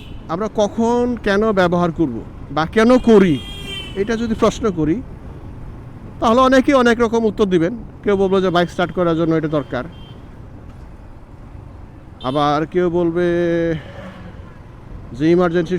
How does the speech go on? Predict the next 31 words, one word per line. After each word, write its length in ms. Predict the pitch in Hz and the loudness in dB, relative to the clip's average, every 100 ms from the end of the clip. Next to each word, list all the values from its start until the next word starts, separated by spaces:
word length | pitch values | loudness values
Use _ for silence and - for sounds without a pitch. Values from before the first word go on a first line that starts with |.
| 180 | -2
সময়গুলোতে 600 | 170 170 165 165 156 170 170 160 | 0 0 0 -2 -2 -4 -4 -4
বা 80 | 139 143 | -4 -2
তাড়াহুড়ার 460 | 151 160 165 170 156 | -2 0 0 -2 -2
সময়গুলোতে 600 | 160 160 156 160 147 - 147 - - - - - - | -4 -2 -2 -2 -2 -2 -6 -8 -16 -18 -18 -16 -8
এই 60 | 131 143 | -6 -2
সেলফ 160 | 151 - | -4 -4
স্টার্টার 320 | 156 147 135 127 | -4 -4 -4 -6
দরকার। 260 | 120 120 - - - - - - - - 120 | -6 -8 -8 -12 -16 -16 -16 -14 -14 -10 -6
আবার 160 | 139 165 | -2 2
অনেকেই 300 | 180 202 185 185 | 2 4 4 4
বলবে 180 | 185 185 180 | 2 0 0
যে 60 | 180 | -2
যারা, 140 | 175 170 | 0 0
যারা 160 | 175 175 151 | 0 0 0
বয়স্ক 320 | 175 202 - 190 | 0 0 -2 -2
আছে, 160 | 165 160 156 | -2 -2 -2
যাদের 200 | 151 156 151 | -2 -4 -2
পায়ে 180 | 160 - | -2 -2
সমস্যা, 420 | 185 175 - 151 147 143 - 427 - - 139 135 | -4 -4 -4 -2 -2 -6 -12 -14 -14 -10 -6 -2
যারা 180 | 147 156 151 | -2 -2 -2
একটু 140 | - 165 | -6 -4
খাটো 200 | 180 208 185 | -2 2 2
লাগুর 220 | 165 180 175 | 2 0 -2
পায় 160 | 151 135 | -4 -4
না, 60 | 139 143 - - - - - - - - - - 175 | -6 -8 -14 -16 -16 -14 -16 -16 -16 -18 -18 -4 2
তাদের 220 | 185 196 | 4 4
জন্য 120 | 190 185 | 4 6
এই 60 | 190 214 | 6 6
সেলফ 160 | 220 - | 4 2
স্টার্টারটা 340 | 180 170 170 165 | 0 0 -2 2
প্রয়োজন। 380 | 175 165 147 | 4 4 2